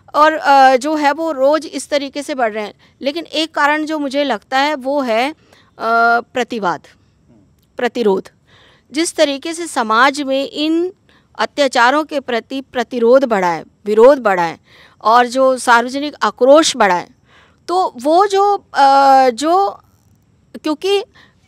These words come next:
इस देश में जातिवाद इतना गहरा है, इतना गहरा है कि वो ये सोच ही नहीं सकता कि कोई भी, कि उसके सामने कोई, देखिए, हम बाईसवीं सदी में पहुंच गए, चांद पे पहुंच गए, चांद पे ज़मीन खरीदने लगे हम।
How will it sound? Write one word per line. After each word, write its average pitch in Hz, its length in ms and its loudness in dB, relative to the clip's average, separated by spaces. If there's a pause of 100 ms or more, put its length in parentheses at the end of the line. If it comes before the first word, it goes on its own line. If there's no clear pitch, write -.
इस 302 180 -8
देश 294 240 -2
में 311 120 -4
जातिवाद 320 500 2
इतना 254 300 -6
गहरा 202 300 -6
है, 175 280 -10
इतना 311 360 -2
गहरा 208 280 -2
है 233 160 -2
कि 285 160 -10
वो 311 340 0 (340)
ये 285 200 -4
सोच 330 440 0
ही 415 80 4
नहीं 370 140 -2
सकता 247 500 0
कि 294 260 -6
कोई 269 280 0
भी, 302 280 -8 (300)
कि 285 60 -10
उसके 285 260 -8
सामने 240 340 -4
कोई, 285 240 -2 (260)
देखिए, 254 340 -2 (160)
हम 233 300 -6 (320)
बाईसवीं 240 380 0
सदी 233 240 -10
में 233 160 -12
पहुंच 220 280 -10
गए, 226 160 -4
चांद 220 320 -4
पे 247 80 -4
पहुंच 220 280 -8
गए, 240 120 -6
चांद 269 360 0
पे 330 100 -6
ज़मीन 226 280 -4
खरीदने 175 440 -12
लगे 156 220 -14
हम। 151 160 -14